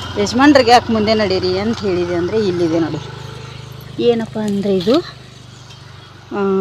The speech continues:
ಗೋಡಂಬಿ ಕಾಣಿಸುತ್ತಾ ನಿಮಗೆ? ನೋಡಿ ಗೋಡಂಬಿ,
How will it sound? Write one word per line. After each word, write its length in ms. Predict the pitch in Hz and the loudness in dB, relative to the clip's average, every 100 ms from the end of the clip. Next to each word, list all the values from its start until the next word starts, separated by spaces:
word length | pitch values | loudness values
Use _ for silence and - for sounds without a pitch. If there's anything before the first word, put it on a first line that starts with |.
| 190 160 - 190 | 0 -2 -2 4
ಗೋಡಂಬಿ 300 | 208 190 160 - - - - | 4 4 0 -6 -8 -8 -8
ಕಾಣಿಸುತ್ತಾ 480 | 196 175 175 - 240 220 - - - - - 185 | -8 -6 -6 -6 -8 -8 -20 -20 -20 -20 -8 -2
ನಿಮಗೆ? 320 | 190 185 226 208 - - - - - - - - - - - - 190 | -2 0 -2 -4 -14 -20 -20 -20 -20 -20 -20 -20 -20 -20 -20 -4 -2
ನೋಡಿ 200 | 175 175 - - - - - - - - - - - 170 | -2 -6 -16 -20 -20 -20 -20 -20 -20 -20 -20 -18 -14 -4
ಗೋಡಂಬಿ, 320 | 175 175 185 | -2 -2 -2